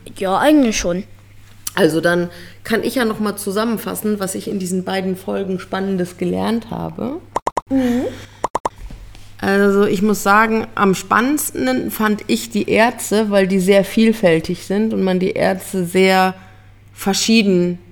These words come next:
Speaker 2: benutzen kann. Also korrigier mich, wenn ich was Falsches sag, aber das wichtigste Erz, habe ich verstanden, ist Eisen.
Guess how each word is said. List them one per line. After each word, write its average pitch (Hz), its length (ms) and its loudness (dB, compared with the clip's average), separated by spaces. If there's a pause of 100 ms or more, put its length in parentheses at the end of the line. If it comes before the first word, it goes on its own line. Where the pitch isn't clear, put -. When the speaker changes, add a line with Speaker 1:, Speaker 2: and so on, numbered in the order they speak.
(100)
Speaker 2:
benutzen 180 500 2
kann. 151 380 -8 (600)
Also 175 240 -2
korrigier 208 420 0
mich, 240 200 0
wenn 208 120 0
ich 190 140 -6
was 175 160 -6
Falsches 240 500 -4
sag, - 300 -4
aber 190 180 -2
das 180 280 -4
wichtigste 226 540 0
Erz, 220 400 -2
habe 208 140 -2
ich 196 120 -6
verstanden, 185 760 -2 (180)
ist - 240 -2
Eisen. 202 480 4